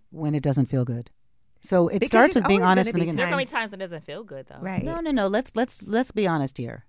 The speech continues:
Speaker 2: Mm-hmm.
Speaker 1: right? You make your long list of everything you want in a person. "I want them to do this." I mean, here's, on mine, I had someone who has a, a daily spiritual practice. But really,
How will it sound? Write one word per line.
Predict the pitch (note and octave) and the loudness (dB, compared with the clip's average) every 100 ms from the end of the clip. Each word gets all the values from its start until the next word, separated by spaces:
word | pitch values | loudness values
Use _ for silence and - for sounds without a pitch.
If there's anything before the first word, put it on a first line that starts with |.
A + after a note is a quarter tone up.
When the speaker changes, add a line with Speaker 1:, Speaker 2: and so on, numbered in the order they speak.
| - | -14
Speaker 2:
Mm-hmm. | F#3+ | -8
Speaker 1:
right? | E3+ F3 G3+ D3+ | -4 -4 -4 -6
You | F3+ | -6
make | G3 F#3+ | -4 -4
your | G3+ | -4
long | F3 E3 E3+ F3 | -2 0 0 -2
list | D#3+ D#3+ - | -4 -4 -6
of | D3+ | -6
everything | D3+ D3+ D#3+ | -6 -4 -4
you | D3+ | -2
want | C#3+ C#3 | -2 -2
in | |
a | C#3 | -4
person. | D#3 C#3+ E3 | -4 -6 -8
"I | C#3+ | -8
want | C#3 C3+ | -8 -8
them | C#3+ | -8
to | C3 | -8
do | D3 | -6
this." | F#3+ A3+ G#3 E3+ | -2 0 0 -2
I | |
mean, | E3+ F3+ | -4 -6
here's, | G#3 A3 - - | -6 -8 -12 -12
on | F#3 F#3 | -6 -2
mine, | G3 A3 | -2 -2
I | F#3+ | -2
had | F3 E3 | -2 -2
someone | - F3 E3+ | -4 -6 -4
who | D#3 | -4
has | D3+ | -6
a, | D3 - _ _ | -8 -12 _ _
a | C#3+ | -14
daily | C#3 F3 F3+ F#3 | -8 -8 -6 -4
spiritual | E3 E3 D#3 D3 | -4 -4 -4 -4
practice. | - C#3 - G#2+ | -4 -6 -6 -10
But | - A3 | -6 -6
really, | B3 E4 E4+ | -4 -6 -8